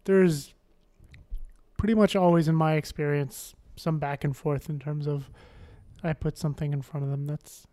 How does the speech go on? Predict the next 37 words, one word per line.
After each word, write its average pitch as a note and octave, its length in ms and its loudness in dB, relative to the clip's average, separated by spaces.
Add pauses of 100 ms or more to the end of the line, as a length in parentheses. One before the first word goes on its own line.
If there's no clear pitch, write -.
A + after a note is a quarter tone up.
you E3 80 -2
know, D3 160 -4 (1300)
six - 260 -6
hundred E3 220 0
fifty D#3+ 340 -2
thousand D#3 360 -2
dollars, D3 380 0
and E3+ 80 -6
they E3+ 120 -4
say, F3+ 220 -6
"Get F3+ 160 0
it F#3 120 -2
down F#3 200 0
to F3+ 80 0
four F#3 240 0
hundred D#3+ 260 0
thousand," D3 400 -4
and C#3+ 160 -4
we D#3 180 -2
end D#3 160 -2
up D3+ 160 -2
somewhere D3 320 -8
closer - 320 -8
to, F3+ 80 -8
like, F3 300 -8 (720)
five D3 340 -6
hundred D3+ 300 -2
or D3 60 -2
five D3 340 -8
fifty, D3+ 640 -4 (480)
depending E3 440 0
on D3+ 220 -2 (400)
the F3 80 4
mood E3 340 8
they're D#3 220 4
in, D#3 280 2 (760)
um, D3 460 0